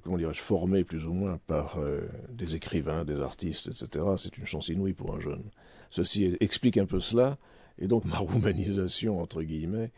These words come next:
est essentiellement liée à la rencontre, euh, d'hommes de très grand niveau. J'ai vraiment connu pendant une vingtaine d'années, euh,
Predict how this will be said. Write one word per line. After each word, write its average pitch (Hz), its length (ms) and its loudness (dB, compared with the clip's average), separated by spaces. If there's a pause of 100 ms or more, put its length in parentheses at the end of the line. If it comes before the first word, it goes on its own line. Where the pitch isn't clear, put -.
(320)
est 95 200 -2
essentiellement 90 600 0
liée 98 320 2
à 82 60 2
la 82 100 0
rencontre, 87 720 -6
euh, - 260 -8
d'hommes 87 560 -2
de 76 80 -10
très 82 160 -6
grand 78 160 -6
niveau. 85 280 -12 (280)
J'ai 107 140 4
vraiment 104 260 4
connu 101 320 2
pendant 87 440 -2
une 90 120 2
vingtaine 87 380 0
d'années, 87 440 0
euh, 80 120 -2